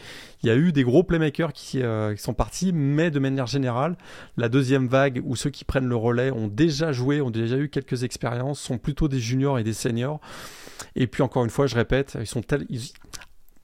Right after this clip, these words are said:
j'anticipe qu'ils restent tellement dominants dans les tranchées et que défensivement, euh, c'est une équipe qui est, qui est toujours capable d'aller chercher, euh, d'aller chercher un,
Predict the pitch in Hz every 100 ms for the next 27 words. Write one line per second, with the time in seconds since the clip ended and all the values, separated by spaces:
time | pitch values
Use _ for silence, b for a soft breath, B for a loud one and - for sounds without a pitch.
0 | - 127 123 135 160 185 - 120 - -
1 | - 120 135 - 196 185 175 135 170 165
2 | 170 156 135 127 - 139 131 151 147 B
3 | B B - - 107 160 - 151 - 139
4 | 135 147 139 B B B B 123 110 123
5 | 117 117 - - - 113 110 104 101 -
6 | - 143 147 - 120 131 120 113 110 -
7 | - - 117 117 110 104 98 B B B
8 | 113 98 113 - 120 107 101